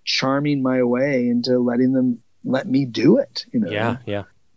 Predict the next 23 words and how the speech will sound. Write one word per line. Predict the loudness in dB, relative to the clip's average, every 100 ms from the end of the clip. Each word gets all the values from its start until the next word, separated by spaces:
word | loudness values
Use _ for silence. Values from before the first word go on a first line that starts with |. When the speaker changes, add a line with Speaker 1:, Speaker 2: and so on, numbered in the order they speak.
| 0
Speaker 1:
And, | 4 4 6
you |
know, | 4
those | 6 6
guys, | 6 4 2
those | 2 0
guys | 2 4
believed | 4 6 6 4
in | 0
me. |
Bob | 0 0 0
believed | 0 0 0
in | -4
me. | -12
Mark | -10 -10
believed | -6 -6 -6
in | -8
me | -6 -6
and | -4
stuff. | -4 -2 -4 -6
And, | -16 -18 _ _ _ 0
you | 0
know, | 0 0